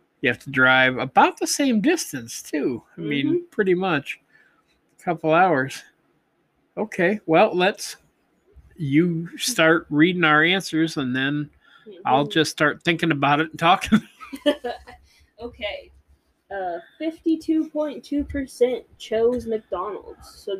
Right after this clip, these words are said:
Speaker 2: that leaves forty-four point eight picking Wendy's.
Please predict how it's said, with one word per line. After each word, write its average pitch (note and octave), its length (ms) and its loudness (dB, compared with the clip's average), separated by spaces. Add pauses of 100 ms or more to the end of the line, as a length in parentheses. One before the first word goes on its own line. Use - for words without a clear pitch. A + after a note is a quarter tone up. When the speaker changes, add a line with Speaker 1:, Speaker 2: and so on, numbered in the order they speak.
(160)
Speaker 2:
that G#3 240 -2
leaves G#3+ 380 -8
forty-four A#3 480 2 (100)
point A#3 260 -6
eight - 280 -2
picking A3 420 -2
Wendy's. E3 680 -6